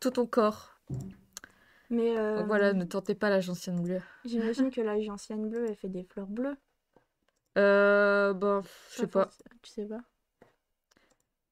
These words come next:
Speaker 1: Bah, il paraît que les feuilles ressemblent. Moi, j'ai déjà vu des gentianes printanières. C'est des petites fleurs bleues trop mignonnes, mais ça ressemble pas du tout à la gentiane comme ça, quoi.
Speaker 2: D'accord, ok.
Speaker 1: Enfin, voilà.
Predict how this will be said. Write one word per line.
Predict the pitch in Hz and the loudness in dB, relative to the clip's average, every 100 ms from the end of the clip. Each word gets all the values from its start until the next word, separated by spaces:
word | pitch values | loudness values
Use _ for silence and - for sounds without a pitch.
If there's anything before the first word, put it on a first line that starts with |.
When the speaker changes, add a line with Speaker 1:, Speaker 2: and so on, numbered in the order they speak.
| _ _ | _ _
Speaker 1:
Bah, | 202 202 | 2 2
il | 196 | 4
paraît | 214 247 | 2 2
que | 226 | 0
les | 214 | 0
feuilles | 240 226 | 4 4
ressemblent. | 208 233 254 220 190 185 | 4 0 0 0 -2 -4
Moi, | 185 190 220 | -4 -2 0
j'ai | 226 | 2
déjà | 214 | 2
vu | 214 208 | 2 0
des | 220 | 0
gentianes | 202 202 - 202 196 | -2 -4 -4 -4 -6
printanières. | - 196 202 185 220 285 _ _ _ - | -8 -6 -4 -4 -4 -8 _ _ _ -14
C'est | - | -8
des | 190 | -6
petites | 175 190 | -6 -10
fleurs | - 226 214 | -4 0 0
bleues | 190 214 | 0 -2
trop | 214 220 | -4 -6
mignonnes, | 202 190 226 269 | -4 -2 -4 -4
mais | 226 185 | -4 -4
ça | 180 | -6
ressemble | 175 - 175 | -8 -8 -6
pas | 196 | -6
du | 180 | -6
tout | 220 | -4
à | 196 165 170 214 _ _ | -2 -2 -6 -12 _ _
la | 196 | 2
gentiane | 196 190 175 185 170 | 2 2 -2 -4 -4
comme | 175 | -4
ça, | - 208 | -8 -14
quoi. | - 190 | -16 -8
Speaker 2:
D'accord, | 240 262 240 226 | -6 -4 -6 -8
ok. | 220 202 240 | -8 -10 -10
Speaker 1:
Enfin, | 185 | -10
voilà. | 175 175 165 | -8 -8 -10